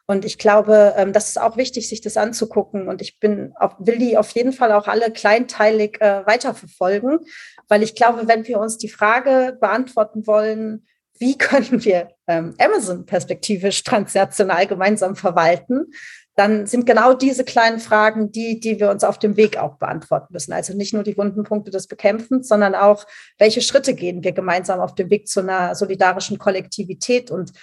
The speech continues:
wo stoßen wir an unsere Grenzen in dem bestehenden Wirtschaftssystem auch? Und, ähm, also die, ähm, vom Supermarkt machen da auch,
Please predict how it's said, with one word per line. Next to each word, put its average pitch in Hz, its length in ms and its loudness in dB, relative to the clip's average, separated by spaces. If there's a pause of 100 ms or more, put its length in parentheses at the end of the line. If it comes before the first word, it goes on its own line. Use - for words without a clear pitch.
(360)
wo 220 220 6
stoßen 226 520 -2
wir 202 140 4
an 196 80 -6
unsere 202 260 -8
Grenzen 208 640 -2
in 233 220 2
dem 202 420 2
bestehenden 214 500 2
Wirtschaftssystem 190 920 -2
auch? 160 240 -4
Und, 202 260 -4
ähm, 220 280 -2 (600)
also 220 220 0
die, 233 320 -8
ähm, 214 240 2
vom 220 180 -2
Supermarkt 285 640 -2
machen 240 300 0
da 196 580 2
auch, - 140 -8